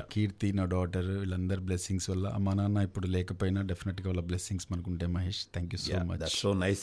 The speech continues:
Speaker 2: పవన్. Thank you very much మన స్టూడియోకి వచ్చేసి చక్కగా మన వాళ్ళందరితో కూడా మాట్లాడినందుకు. So ఇది నీ, uh,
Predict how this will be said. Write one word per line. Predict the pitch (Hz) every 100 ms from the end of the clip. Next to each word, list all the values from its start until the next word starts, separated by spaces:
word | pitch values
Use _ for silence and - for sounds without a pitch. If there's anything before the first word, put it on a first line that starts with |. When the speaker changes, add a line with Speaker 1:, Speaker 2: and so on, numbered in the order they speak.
| -
Speaker 2:
పవన్. | 82 98
Thank | 98 85 -
you | 85
very | 90
much | 98 95 -
మన | - 80
స్టూడియోకి | - 85 85 80
వచ్చేసి | - 80 - - - - - - - -
చక్కగా | 90 - 95
మన | 87 85
వాళ్ళందరితో | 82 78 87 104 95 87
కూడా | 78
మాట్లాడినందుకు. | 76 76 - 78 76 - - - - -
So | - 117
ఇది | 113 120 139 -
నీ, | 98
uh, | 85